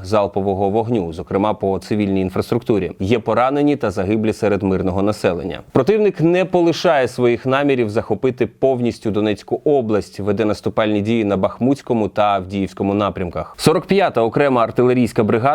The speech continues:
повідомляє про двадцять п'ять знищених вагнерівців тільки в одній траншеї. А прикордонники повідомляють про знищений взвод окупантів у бою за Бахмут. Загалом за добу українські захисники ліквідували близько восьмисот семидесяти окупантів.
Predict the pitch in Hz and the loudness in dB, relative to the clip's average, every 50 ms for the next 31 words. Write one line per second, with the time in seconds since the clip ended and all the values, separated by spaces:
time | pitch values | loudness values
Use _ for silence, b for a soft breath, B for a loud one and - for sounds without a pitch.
0 | 151 143 127 113 113 98 104 101 101 104 101 110 120 120 117 110 95 - - 104 | 0 0 -2 -2 -2 -2 0 0 0 2 2 2 2 2 0 -2 -4 -4 -2 0
1 | 107 104 104 98 95 92 101 95 110 120 120 110 - - 113 92 - - - 113 | 0 0 0 -2 -2 -4 -2 0 0 0 0 -2 -4 -6 -6 -6 -6 -4 0 2
2 | 120 135 131 123 104 92 92 95 107 113 117 107 - - 107 95 92 90 - 101 | 2 2 2 0 -2 -6 -4 0 0 0 0 0 -2 -2 -2 0 0 -2 0 0
3 | 107 120 135 131 123 120 104 101 95 - - - 101 95 - - - 120 117 113 | 2 2 2 2 0 0 0 0 -2 -4 -2 -4 -4 -4 -2 -2 0 0 0 0
4 | - 117 104 107 98 98 110 113 101 - 104 107 104 101 - - 104 92 90 80 | 0 0 0 0 2 2 2 0 0 0 0 0 0 -2 -2 -2 -2 -2 -2 -2
5 | 82 82 - - _ _ B B B B B B - 110 - 131 120 - 143 135 | -6 -8 -12 -18 _ _ B B B B B B -2 0 2 0 2 2 2 2
6 | 143 151 185 196 196 185 - 175 139 151 143 139 127 131 131 139 156 160 151 143 | 2 2 2 2 2 2 0 0 0 0 0 2 2 2 2 4 2 2 0 -2
7 | - 131 127 123 110 110 131 147 143 - - 135 127 120 113 101 104 98 117 123 | 0 0 0 2 2 2 0 0 0 0 0 0 2 2 2 0 -2 -2 0 2
8 | 131 127 107 90 104 90 - 98 - 123 127 135 131 127 120 107 - - 117 110 | 2 2 2 0 -2 -2 -2 0 2 0 0 0 0 -2 -4 -4 -4 -6 -4 -2
9 | 104 98 104 98 98 107 107 107 104 92 95 107 95 107 107 - - 101 87 73 | 0 0 2 2 2 2 2 2 0 0 -2 0 0 0 -2 -2 -4 -4 -4 -4
10 | - - - - - 101 107 170 196 220 220 180 131 101 95 87 98 120 117 135 | -8 -14 -12 -4 0 2 4 4 4 4 2 2 0 0 0 2 2 2 4 2
11 | 139 139 170 208 202 156 - 139 123 123 123 117 - - 117 104 113 - - 110 | 2 4 4 4 4 4 2 2 2 2 2 0 0 0 0 0 0 -2 -2 -2
12 | - 131 123 - 180 190 190 160 - 123 120 110 113 113 131 139 135 131 117 104 | -2 -2 0 2 2 2 2 0 0 -2 -2 0 2 2 2 2 2 2 0 2
13 | 117 127 131 123 - - - 117 113 110 113 - - 117 107 - - 160 147 - | 2 0 0 0 -2 -2 -2 0 0 0 -2 -2 -2 -2 0 0 0 0 0 -2
14 | - - 127 117 123 147 143 143 135 - 131 110 - 120 113 107 - - 98 - | -2 0 2 2 2 2 2 0 0 -2 0 0 2 2 2 2 0 -2 0 0
15 | 95 87 85 78 - - | 0 -2 -2 -6 -10 -12